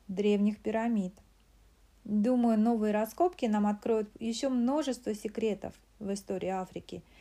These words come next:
и ее древней культуры. Уверена, нас ждут сюрпризы. А пока сюрпризы нас ожидали в аэропорту Хартума. Наши паспорта арестовали,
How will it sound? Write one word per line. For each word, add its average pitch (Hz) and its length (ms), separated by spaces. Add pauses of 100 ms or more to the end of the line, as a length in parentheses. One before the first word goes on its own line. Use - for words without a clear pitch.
(160)
и 202 100
ее 202 220
древней 190 380
культуры. 185 540 (220)
Уверена, 202 760
нас 180 300
ждут 277 380
сюрпризы. 208 920 (1160)
А 214 180
пока 254 600
сюрпризы 254 760
нас 233 400
ожидали 208 580
в 190 100
аэропорту 180 640
Хартума. 190 920 (540)
Наши 339 300
паспорта 226 720
арестовали, 196 920